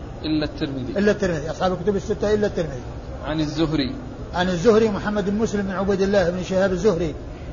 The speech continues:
Speaker 2: ثقة فقيه، مكثر من الرواية، وحديثه أخرجه أصحاب الكتب الستة.
Speaker 1: عن عبيد الله بن عبد الله بن عتبة.
Speaker 2: عن عبيد الله بن عبد الله بن عتبة بن مسعود، وهو أحد فقهاء المدينة السبعة في عصر التابعين، وحديثه أخرجه أصحاب الكتب الستة.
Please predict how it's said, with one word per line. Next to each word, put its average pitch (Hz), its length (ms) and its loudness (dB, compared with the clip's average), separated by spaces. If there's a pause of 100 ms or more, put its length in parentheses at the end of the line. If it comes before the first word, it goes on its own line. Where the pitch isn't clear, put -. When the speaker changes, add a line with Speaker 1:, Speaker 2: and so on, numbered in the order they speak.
Speaker 2:
ثقة 202 380 2
فقيه، 185 320 4 (540)
مكثر 202 300 4
من 196 100 0
الرواية، 185 580 8 (640)
وحديثه 180 460 2
أخرجه 202 320 4
أصحاب 185 200 2
الكتب 180 220 -2
الستة. 160 380 -2 (580)
Speaker 1:
عن 151 160 -2
عبيد 160 380 2
الله 160 380 2
بن 147 120 -4
عبد 151 280 0
الله 160 340 2
بن 151 160 -2
عتبة. 143 360 -4 (240)
Speaker 2:
عن 175 160 -2
عبيد 214 280 6
الله 220 200 8
بن 202 100 2
عبد 180 200 2
الله 214 200 6
بن 208 100 0
عتبة 220 280 2
بن 202 80 -2
مسعود، 196 380 2 (920)
وهو 175 200 6
أحد 214 280 4
فقهاء 202 400 4
المدينة 202 380 2
السبعة 196 320 2
في 202 80 0
عصر 185 200 0
التابعين، 190 540 2 (1000)
وحديثه 185 500 2
أخرجه 202 320 4
أصحاب 185 200 2
الكتب 185 220 0
الستة. 160 360 -2